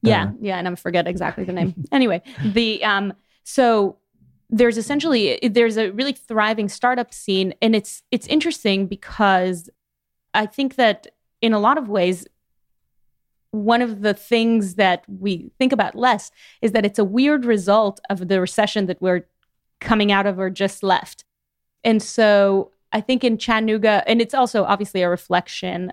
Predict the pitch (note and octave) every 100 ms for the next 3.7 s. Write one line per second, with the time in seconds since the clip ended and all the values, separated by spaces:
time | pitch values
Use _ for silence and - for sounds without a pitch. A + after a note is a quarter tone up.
0 | - - F#3 F3 E3+ F3+ - G3+ G3 -
1 | - E3+ E3 G#3 G3 - - - - -
2 | - G3+ F#3+ - G3+ G#3 G#3 G3+ G3 F#3+
3 | G3+ F#3+ F#3+ F#3+ F#3 F3+